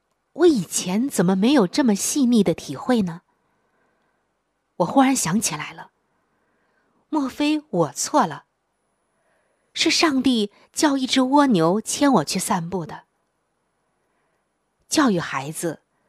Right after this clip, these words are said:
就像牵着一只蜗牛在散步，和孩子一起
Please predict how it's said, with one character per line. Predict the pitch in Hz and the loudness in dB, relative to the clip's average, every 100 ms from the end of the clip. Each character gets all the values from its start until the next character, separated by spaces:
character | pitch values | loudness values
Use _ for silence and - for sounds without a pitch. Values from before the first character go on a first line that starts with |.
| _ _ - | _ _ 0
就 | 294 | 0
像 | 254 233 | 2 0
牵 | 196 - 254 247 | 0 -2 0 2
着 | 208 151 139 | 4 4 4
一 | - | -2
只 | 247 254 | -4 -4
蜗 | 240 277 269 | 0 0 2
牛 | 180 147 170 | 0 0 -4
在 | 196 180 | -8 -8
散 | - 180 156 | -6 -8 -8
步， | 160 - _ _ _ _ _ _ _ _ _ _ _ _ _ _ | -10 -12 _ _ _ _ _ _ _ _ _ _ _ _ _ _
和 | - 196 208 | 0 2 2
孩 | 220 - 196 | 0 -4 -4
子 | 254 | -4
一 | 254 | -6
起 | 233 - - 135 | -8 -8 -10 -14